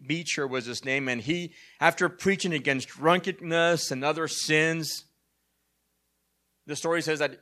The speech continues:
after the service, he was confronted by a man who was drunk with a gun, who was very angry at, at him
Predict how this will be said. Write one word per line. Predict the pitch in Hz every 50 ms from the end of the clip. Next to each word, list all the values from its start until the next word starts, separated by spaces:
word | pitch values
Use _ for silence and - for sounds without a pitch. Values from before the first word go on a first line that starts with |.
| _ _ -
after | 139 156 160 156 - 170 165
the | 147 135
service, | - - 160 156 147 147 127
he | 151 151 160
was | 165 165 156 -
confronted | - 147 139 127 - 156 160 156 160 151 139
by | 131 135 127 127 123 117 - - - - _ -
a | 131
man | 127 131 135 135 143 151
who | 143 143
was | 135 127 120 110
drunk | 107 - - 147 147 151 143 143
with | 139 127 117
a | 113
gun, | 101 110 127 139 143 143 131 120 113 107 - _ _ _ _ _
who | - 139
was | 139 139 131 117
very | 123 147 160 170 160 156 160
angry | 156 165 156 156 170 175 160 160 151 143
at, | 139 135 135 135 131 - _ _ _ _ _ _ _ _ _ _ _ _ _ _ _ _ _ _ _ _ -
at | 143 135 123
him | 117 135 135 135 139 139